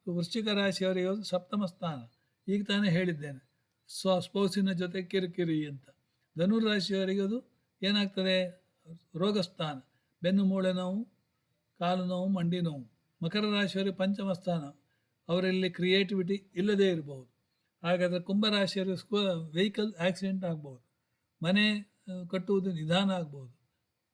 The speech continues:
ಆಯ್ತಾ? ಬಾಡಿಗೆ ಮನೆಗೆ ಹೋಗ್ಲಿಕ್ಕೆ ಸಾಧ್ಯತೆ ಉಂಟು. ಮೀನ ರಾಶಿಯವರಿಗೆ ಮೂರನೇ ಸ್ಥಾನ,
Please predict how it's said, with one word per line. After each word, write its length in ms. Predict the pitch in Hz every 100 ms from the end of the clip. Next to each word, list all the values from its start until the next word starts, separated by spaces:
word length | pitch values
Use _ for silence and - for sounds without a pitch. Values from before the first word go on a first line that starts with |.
| _
ಆಯ್ತಾ? 200 | 156 -
ಬಾಡಿಗೆ 400 | 165 170 196 208
ಮನೆಗೆ 280 | 208 190 196
ಹೋಗ್ಲಿಕ್ಕೆ 460 | 170 180 190 180 180
ಸಾಧ್ಯತೆ 480 | - 175 170 165 143
ಉಂಟು. 240 | 123 _ _ _ _ _ -
ಮೀನ 320 | 180 202 202
ರಾಶಿಯವರಿಗೆ 480 | 196 190 190 190 202
ಮೂರನೇ 380 | 196 208 196 190
ಸ್ಥಾನ, 320 | - 160